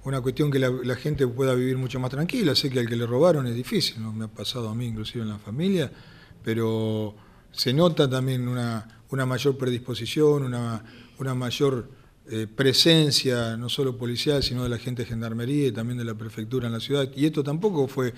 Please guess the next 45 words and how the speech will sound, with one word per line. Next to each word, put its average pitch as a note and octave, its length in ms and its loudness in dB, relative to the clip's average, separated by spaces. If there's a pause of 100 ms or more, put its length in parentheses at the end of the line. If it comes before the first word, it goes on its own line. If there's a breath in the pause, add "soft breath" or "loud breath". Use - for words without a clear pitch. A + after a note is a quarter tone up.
(260 loud breath)
casualidad. A#2 680 -2 (280 loud breath)
Esto C3+ 180 -8
es C#3+ 120 -4
una C3 160 -2
cuestión B2 360 -2
que, A#2 260 0 (380 loud breath)
que - 60 -12
trabajamos B2+ 500 4
muchísimo D#3 600 4
para B2+ 240 0
que B2+ 100 0
se B2+ 200 4
dé G#3+ 340 6 (420 loud breath)
y A#2+ 140 -4
que, A#2 720 0
que B2+ 140 0
de B2 80 4
alguna C#3+ 280 2
manera C#3+ 320 2
también C#3 280 0
como C3 180 -4
trabajamos B2 460 -4
con A#2+ 120 -4
los A#2 80 -6
fiscales, D#3+ 640 0
con A#2+ 140 -10
los A#2 100 -8
jueces, D#3 560 0 (480 loud breath)
cómo C#3+ 240 0
trabajamos C3 480 2
para B2+ 160 2
tratar B2+ 340 2
de B2+ 100 2
desarrollar B2 460 -2
el A#2+ 120 -2
empleo, D3+ 560 2
porque A#2 180 -8
estas A#2 180 -8
cuestiones B2 360 -6
tienen A#2+ 240 -6
que A#2 100 -6
ver B2 140 -2
una A#2+ 180 -6
con C3+ 140 -6
otra. D3 320 -4